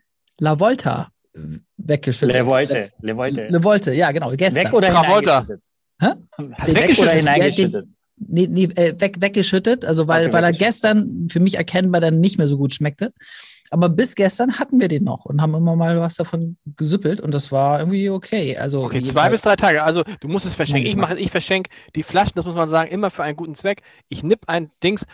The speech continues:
Speaker 3: und dann gehe ich wirklich teilweise auf die Straße in die Nachbarschaft und frag, wer möchte mal, wer hat noch nicht und so. Und ich bin total beliebt bei den Nachbarn
Speaker 1: Ja,
Speaker 3: neuerdings.
Speaker 1: bei, äh, in Corona-Zeiten funktioniert das super mit auf die Straße
Speaker 3: Nein,
Speaker 1: gehen
Speaker 3: nein, nein, nein, nein, nein, nein,
Speaker 1: und
Speaker 3: nein,
Speaker 1: fangen
Speaker 3: was weiß ich?
Speaker 1: Weinflaschen
Speaker 3: Ich
Speaker 1: verschenken.
Speaker 3: klingel bei den Nachbarn und gehe dann weg und so. Also, äh, ja.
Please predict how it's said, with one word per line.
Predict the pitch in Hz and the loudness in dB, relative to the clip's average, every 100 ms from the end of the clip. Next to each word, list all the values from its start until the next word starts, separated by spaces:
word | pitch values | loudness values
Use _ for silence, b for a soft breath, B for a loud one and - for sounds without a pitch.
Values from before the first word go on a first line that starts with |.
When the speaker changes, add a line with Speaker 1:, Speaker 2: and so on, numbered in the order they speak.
| b - | b -6
Speaker 3:
und | 139 | 0
dann | 160 147 | 0 0
gehe | 185 | -2
ich | 196 - | 0 0
wirklich | - - | -2 -2
teilweise | - 160 165 156 160 | 0 0 2 0 0
auf | 151 | -2
die | 160 | -6
Straße | - - 175 175 | -4 0 0 0
in | 160 | -6
die | 151 | -4
Nachbarschaft | 160 - 147 151 143 | -4 -2 -4 -2 -6
und | 143 - | -8 -4
frag, | 143 139 - B B B B - - | 0 2 0 B B B B -8 -2
wer | 147 | -2
möchte | 139 160 - | 0 -2 0
mal, | 147 147 143 | 2 4 4
wer | 127 | 0
hat | 135 | -2
noch | 147 | -2
nicht | 147 139 | -4 -4
und | 147 | -6
so. | 139 151 | -6 -2
Und | 175 | -2
ich | 165 | -2
bin | 185 180 | -2 -2
total | 170 185 202 | 0 2 4
beliebt | 196 277 | 4 4
bei | 180 | 4
den | 151 131 | 2 2
Nachbarn | 127 - 117 | -2 0 -2
Speaker 1:
Ja, | 117 180 | 0 0
Speaker 3:
neuerdings. | 160 | 2
Speaker 1:
bei, | 170 170 | 0 2
äh, | 185 180 175 | 0 2 0
in | 185 | 0
Corona-Zeiten | - 185 214 190 165 165 170 | 2 2 2 2 0 0 -2
funktioniert | - 175 - 175 170 | -2 -2 0 0 0
das | 156 | -2
super | - 202 143 | -2 0 -2
mit | 135 127 | -4 -8
auf | 143 | -8
die | 143 | -8
Straße | - 151 175 | -4 0 2
Speaker 3:
Nein, | 185 220 | 4 4
Speaker 1:
gehen | |
Speaker 3:
nein, | 214 208 | 4 4
nein, | 208 220 | 4 2
nein, | 208 | 2
nein, | 202 | 2
nein, | 196 | 2
nein, | 196 | 2
Speaker 1:
und | 196 | 2
Speaker 3:
nein, | 175 | 2
Speaker 1:
fangen | 208 | 2
Speaker 3:
was | 208 | 2
weiß | 170 | 2
ich? | 196 185 | -2 -2
Speaker 1:
Weinflaschen | 185 180 - 160 | -2 -4 -4 -2
Speaker 3:
Ich | |
Speaker 1:
verschenken. | 175 196 226 | 2 0 0
Speaker 3:
klingel | - 202 247 254 240 | 0 2 4 4 4
bei | 190 | 4
den | 196 185 | 2 2
Nachbarn | 208 262 196 | 0 0 -2
und | 175 | 0
gehe | 180 | -2
dann | 175 165 | 0 -2
weg | 202 - | -2 -4
und | 185 | -6
so. | 180 | -4
Also, | 175 160 160 156 | -2 -2 0 -2
äh, | 151 147 143 135 | 2 4 4 2
ja. | 127 | -4